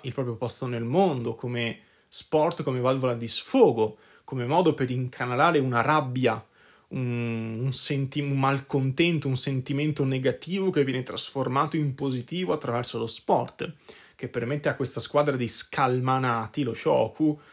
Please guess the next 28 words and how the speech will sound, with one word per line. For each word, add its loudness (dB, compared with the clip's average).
di -2
arrivare 6
ai -4
massimi -2
livelli, 2
ovviamente -6
sempre, -12
mm, -16
a -10
livello 0
liceale, 2
quindi -4
di -4
basket -6
liceale. -10
Eh, -12
quindi -4
da 0
squadra 2
di -6
scalmanati, 0
un -4
po' 6
alla 6
volta, 6
attraverso -4
l'allenamento, -4
attraverso 0